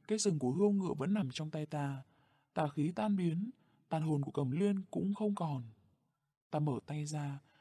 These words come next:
viên ngọc tím trong tay hóa thành viên đá xám xịt, không còn lấp lánh. Cả đời Cẩm Liên đều muốn giành được trái tim của Tử Huy, đều muốn giành được sức mạnh nghịch chuyển. Bây giờ,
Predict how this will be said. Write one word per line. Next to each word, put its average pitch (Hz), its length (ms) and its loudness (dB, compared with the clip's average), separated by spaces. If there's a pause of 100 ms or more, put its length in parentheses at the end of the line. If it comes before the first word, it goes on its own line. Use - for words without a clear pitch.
(220)
viên 156 200 2
ngọc 135 180 -4
tím 151 280 0
trong 202 200 -4
tay 196 240 -2
hóa 180 300 -2
thành 175 280 -4
viên 196 220 2
đá 156 200 -2
xám 165 240 -4
xịt, 170 260 -2 (340)
không 160 220 -4
còn 120 160 0
lấp 151 160 -4
lánh. 147 340 -4 (2000)
Cả 143 100 -4
đời 127 180 0
Cẩm 120 200 0
Liên 147 300 -4
đều 135 140 2
muốn 131 200 2
giành 147 200 -2
được 127 160 -2
trái 135 220 -6
tim 180 280 0
của 135 100 -2
Tử 123 180 -2
Huy, 151 380 -4 (440)
đều 156 140 2
muốn 180 160 2
giành 190 200 0
được 135 160 0
sức - 200 -4
mạnh 202 220 -4
nghịch 143 180 -2
chuyển. 117 360 -2 (640)
Bây 143 240 -2
giờ, 139 200 -6